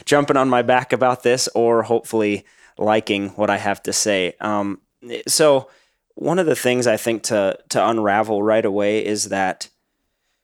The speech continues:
with this subject, I think we have to be really careful to pull out specific verses from the scriptures and fall on our sword on those scriptures, because,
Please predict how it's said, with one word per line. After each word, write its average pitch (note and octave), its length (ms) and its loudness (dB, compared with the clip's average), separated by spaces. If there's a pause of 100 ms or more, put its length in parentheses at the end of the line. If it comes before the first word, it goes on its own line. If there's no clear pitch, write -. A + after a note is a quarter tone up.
(220)
with B2 320 -2
this C3+ 520 0
subject, A2+ 640 0
I G2+ 120 0
think A#2 340 -4
we A#2 120 2
have A2 160 0
to A2 80 -4
be G#2+ 120 0
really G#2+ 340 0
careful G#2+ 520 -2
to - 180 -6
pull B2+ 420 -2
out A#2 200 0
specific - 680 -2
verses G#2 600 -2
from G#2+ 200 -6
the G2 80 -6
scriptures - 760 -4 (160)
and A#2 420 0
fall A#2 320 2
on A#2 120 0
our G2 120 -2
sword G2 540 -2 (800)
on A2+ 200 0
those G#2 200 0
scriptures, - 720 -4 (460)
because, A2+ 720 0